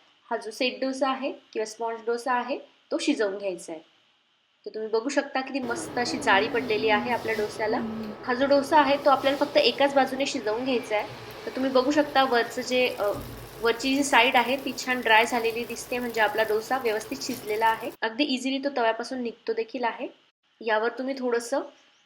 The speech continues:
तूप लावू शकता वरून. अशाच पद्धतीने मी दुसरा देखील डोसा तयार करून घेतलाय. बनवायला अतिशय सोपं आहे. अगदी बॅटर तर अगदी दोन मिनिटात बनवून तयार होतं आणि चटणी आणि डोसा दहा मिनिटं लागतात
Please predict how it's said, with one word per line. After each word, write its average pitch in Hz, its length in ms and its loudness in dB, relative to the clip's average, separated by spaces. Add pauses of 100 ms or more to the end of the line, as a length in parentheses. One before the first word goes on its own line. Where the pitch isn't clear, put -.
तूप 262 180 -6
लावू 247 200 2
शकता 254 380 -4
वरून. 220 260 -2
अशाच - 480 -2
पद्धतीने 294 480 2 (120)
मी 247 100 -6
दुसरा 247 320 0
देखील 262 300 -2
डोसा 233 280 0 (280)
तयार 208 200 4
करून 233 300 -4
घेतलाय. 202 340 -2 (260)
बनवायला 277 420 4
अतिशय 294 420 2
सोपं 269 500 0
आहे. 247 280 2 (300)
अगदी 240 560 4
बॅटर 277 360 8
तर 294 60 8
अगदी 277 200 4
दोन 269 220 0
मिनिटात 277 340 6
बनवून 269 220 -2
तयार 254 240 0
होतं 277 220 2
आणि 233 340 -2
चटणी 247 420 0
आणि 254 160 0
डोसा 247 600 2 (240)
दहा 240 360 0
मिनिटं 269 280 2
लागतात 233 320 -2